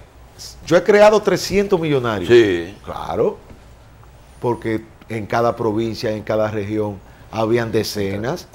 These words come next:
Speaker 2: De
Speaker 1: de
Speaker 2: contratistas.
Speaker 1: compañías y de, y de, que habían progresado. Pero ¿cuál es una de las cosas más bellas que hizo Danilo Medina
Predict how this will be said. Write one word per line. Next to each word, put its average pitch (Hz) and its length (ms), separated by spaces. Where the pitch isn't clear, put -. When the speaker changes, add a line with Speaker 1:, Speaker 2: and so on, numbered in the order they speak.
Speaker 2:
De 95 140
Speaker 1:
de 113 80
Speaker 2:
contratistas. 98 300
Speaker 1:
compañías 117 720
y 110 60
de, 117 120
y 117 120
de, 110 200
que 127 100
habían 117 300
progresado. 113 760
Pero 147 280
¿cuál 214 220
es 226 80
una 208 160
de 180 60
las 160 120
cosas 160 300
más 147 180
bellas 147 300
que 139 100
hizo 135 140
Danilo 127 340
Medina 113 420